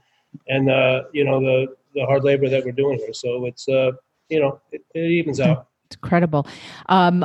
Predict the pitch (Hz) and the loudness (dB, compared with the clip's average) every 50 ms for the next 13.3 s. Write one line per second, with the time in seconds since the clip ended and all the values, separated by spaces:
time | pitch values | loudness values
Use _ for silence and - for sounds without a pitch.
0 | - - 196 202 202 - - 208 220 - 285 - - 285 226 202 - - 190 196 | 2 2 2 2 2 2 2 2 2 2 0 -2 0 0 2 2 2 2 4 4
1 | 202 214 214 220 - - 185 160 156 151 156 160 147 160 160 156 156 156 151 147 | 4 4 2 0 -4 -2 0 2 2 2 2 2 2 2 2 2 2 2 2 0
2 | - - - - 156 151 147 - - 165 147 160 - - 165 170 170 160 151 147 | -2 -6 -4 -2 -2 -2 -2 -2 -2 -2 0 0 2 2 2 2 4 2 2 0
3 | 147 143 - - - 156 151 151 147 - 156 151 170 190 196 202 190 185 - - | 0 -2 -4 -4 -2 0 0 0 0 -2 -2 -2 0 2 2 2 2 2 0 0
4 | 214 180 - 175 180 175 - - 170 156 156 147 143 143 147 - - - - - | -2 0 2 2 0 0 2 0 0 0 0 0 0 0 0 -2 -4 -8 -4 0
5 | - 185 185 196 202 196 - 220 185 180 170 180 165 156 - 170 160 151 156 156 | 2 2 4 4 2 0 0 0 0 0 0 -2 -2 -2 0 0 0 2 2 0
6 | 156 151 139 - 151 143 - - - 180 175 180 175 170 - - 139 131 131 127 | 0 -2 -2 -2 -4 -6 -4 -4 0 0 2 2 0 0 -2 -4 -4 -2 -2 -2
7 | 127 131 127 127 127 127 127 127 131 143 165 - - - - - - - - - | -2 -2 -2 0 0 -2 -2 -2 -2 -2 -4 -6 -10 -20 -20 -20 -20 -20 -20 -10
8 | - - 156 156 147 147 147 147 - 165 170 - 185 180 165 185 165 160 196 196 | -4 0 2 2 2 2 0 0 0 -2 -2 0 0 0 2 0 0 2 2 2
9 | 214 202 - - 185 147 151 147 185 240 - - - - 190 - - - 180 160 | 2 2 -2 -4 -2 0 0 0 0 -2 -4 -8 -12 -12 -14 -8 -4 -4 -4 -4
10 | - - - - 196 202 208 - 190 190 151 170 180 180 170 180 160 156 165 160 | -4 -4 -2 0 0 0 0 0 0 0 2 2 2 2 2 2 2 2 0 0
11 | - 143 143 - 165 190 196 - - - 139 101 117 220 - - - _ _ - | 0 -2 -2 0 0 0 0 -2 -4 -4 -4 -2 -2 -4 -6 -8 -18 _ _ -20
12 | - - - - - - _ _ - 160 180 180 185 202 - 190 180 170 160 160 | -20 -20 -20 -20 -20 -20 _ _ -4 0 2 4 4 4 2 2 2 4 4 2
13 | 160 156 - - - | 2 0 -2 -6 -14